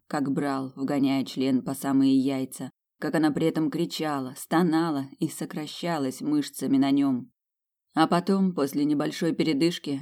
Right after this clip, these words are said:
когда девушка снова заснула практически в его руках, была самая невероятная ночь в его жизни. Чёрт! Ярослав пропустил поворот,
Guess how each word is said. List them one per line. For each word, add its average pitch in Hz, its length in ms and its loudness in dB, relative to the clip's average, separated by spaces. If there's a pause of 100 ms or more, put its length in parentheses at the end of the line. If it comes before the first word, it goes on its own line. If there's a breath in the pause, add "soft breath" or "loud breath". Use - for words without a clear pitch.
когда 147 300 2
девушка 147 400 0
снова 160 380 0
заснула 147 520 0
практически 139 680 -2
в 135 60 2
его 143 260 2
руках, 139 500 -6 (140)
была 151 280 -2
самая 190 460 2
невероятная 151 760 0
ночь 139 400 0 (120)
в 143 60 -4
его 143 280 2
жизни. 135 520 -4 (520)
Чёрт! - 680 -2 (520)
Ярослав 175 520 4
пропустил 165 500 0
поворот, 147 540 -2